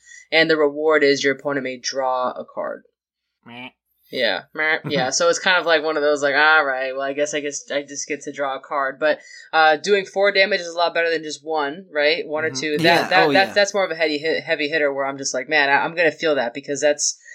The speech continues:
Speaker 1: that's gonna sneak up and become twenty, thirty damage, uh,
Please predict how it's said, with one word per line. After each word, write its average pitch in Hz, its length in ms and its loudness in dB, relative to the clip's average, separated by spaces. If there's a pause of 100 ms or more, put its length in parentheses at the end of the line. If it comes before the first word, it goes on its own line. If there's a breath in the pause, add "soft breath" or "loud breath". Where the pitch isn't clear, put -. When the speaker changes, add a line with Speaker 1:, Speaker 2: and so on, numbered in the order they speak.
(140 loud breath)
Speaker 1:
that's 185 180 2
gonna 175 160 0
sneak 160 300 -4
up 151 240 4
and 139 420 -2 (140)
become 147 320 -2
twenty, 147 320 -2
thirty 147 360 0
damage, 139 400 0
uh, 123 320 0